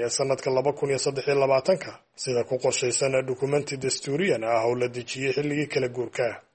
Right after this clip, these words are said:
Mills ayaa rajo ka muujiyey wadaxaajoodka ay fududeeyeen Qaramada Midoobay, Midowga Afrika iyo ururka Bariga Afrika ku yaalla igaad inuu guulaysan doono dhowaan. Wakiilka gaarka ah ee Qaramada Midoobay u qaabilsan Suudaan, Volker Perthes,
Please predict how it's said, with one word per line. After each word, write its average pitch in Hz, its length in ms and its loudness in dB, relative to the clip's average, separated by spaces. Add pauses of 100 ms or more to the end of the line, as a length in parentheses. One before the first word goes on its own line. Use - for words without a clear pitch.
(160)
Mills 131 420 -2
ayaa 127 240 4
rajo 127 260 0
ka 143 140 0
muujiyey 135 380 0
wadaxaajoodka 135 840 2
ay 131 100 2
fududeeyeen 135 720 0
Qaramada 123 440 0
Midoobay, 123 600 -2
Midowga 131 400 2
Afrika 139 380 -2
iyo 139 220 0
ururka 139 300 0
Bariga 143 360 4
Afrika 135 320 -2
ku - 140 -12
yaalla 139 340 0
igaad 139 320 2 (240)
inuu 127 200 -4
guulaysan 135 560 0
doono 156 220 4
dhowaan. 117 460 0 (300)
Wakiilka 135 440 0
gaarka 135 380 2
ah 131 80 4
ee 127 40 -2
Qaramada 139 440 2
Midoobay 135 380 2
u 147 100 4
qaabilsan 131 460 0
Suudaan, 131 440 2 (120)
Volker 131 340 2
Perthes, - 520 -2